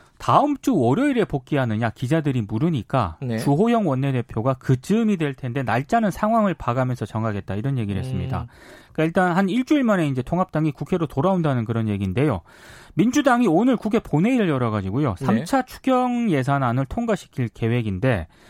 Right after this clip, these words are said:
Speaker 1: 일단 칠월 임시국회는 육 일에 소집하겠다고 밝힌 상태거든요.
Speaker 2: 네, 네, 네.
Speaker 1: 아, 국회가 좀 뭐 정상 수순으로 가는 것 같긴 합니다만, 근데 임시국회를 놓고도 난관이 예상이 되고 있습니다.
Speaker 2: 음.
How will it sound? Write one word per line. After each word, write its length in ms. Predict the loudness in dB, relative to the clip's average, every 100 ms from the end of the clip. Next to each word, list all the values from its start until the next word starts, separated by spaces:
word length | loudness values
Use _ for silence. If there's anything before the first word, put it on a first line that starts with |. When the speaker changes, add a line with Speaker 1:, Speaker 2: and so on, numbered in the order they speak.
| -6
Speaker 1:
일단 320 | -4 0 0 0
칠월 340 | 0 2 4
임시국회는 760 | 2 0 -2 -4 -2 0 0 0
육 180 | 2
일에 140 | 2 2
소집하겠다고 880 | -2 -4 -4 -6 -4 -4 -2 -2 -2
밝힌 320 | -4 -2 0
상태거든요. 640 | 0 -2 -4 -4 -4 -4 -4
Speaker 2:
네, 300 | -2 -2 -2
네, 180 | -4
네. 280 | -6 -8 -8
Speaker 1:
아, 360 | -6 -6 -6 -12 _
국회가 480 | -8 -4 -2 0 0
좀 400 | 0 -2 -4 -2
뭐 180 | -2 0
정상 560 | 0 2 2 2 0
수순으로 500 | -2 -2 0 0 0
가는 320 | 0 0 2
것 100 | 0
같긴 280 | -2 -2 -4
합니다만, 600 | 0 0 0 2 2 0 -2
근데 180 | -4 0
임시국회를 720 | 2 2 0 -2 -2 -2 0
놓고도 560 | -2 -4 -2 0 -2 -6 _
난관이 520 | -2 0 0 0 -2
예상이 280 | -2 -4 -4
되고 220 | -4 -6
있습니다. 400 | -8 -10 -14 -12 -10
Speaker 2:
음. 400 | -8 -8 -12